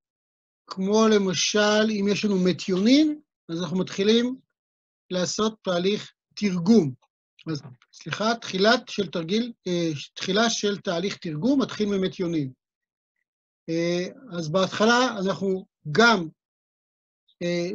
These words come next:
לוקחים רצף שמתאים למתיונין ושמים מתיונין, וגם זה פקודה להתחיל לתרגם.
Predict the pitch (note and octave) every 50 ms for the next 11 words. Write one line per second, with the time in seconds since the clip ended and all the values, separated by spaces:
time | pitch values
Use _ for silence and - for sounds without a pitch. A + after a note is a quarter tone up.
0 | G#3+ B3+ F3 E3+ E3+ - - - A#3+ A#3 G#3 F#3 E3+ E3+ F3 F#3+ A3+ A#3+ A3+ -
1 | G3 D#3 - - F3+ E3+ E3 D#3 - G#3+ G#3 G3 F#3 F3+ D#3 - E3+ E3 F#3+ G3
2 | F3+ D3+ D#3 D3 - E3 D#3+ F3+ F3+ E3+ D3+ - D3+ C#3+ D3 F#3+ A#3+ D4 D#4 D#4
3 | - _ _ _ _ _ _ _ _ _ - E3+ F#3+ G3+ D4 D#4 C#4 A#3+ C4 B3+
4 | - - A#3+ A#3+ C#4 D4 B3+ A3 - - - B3 B3 A#3 G#3 - G3+ F3+ D#3+ D3
5 | D#3 D3 C3+ B2+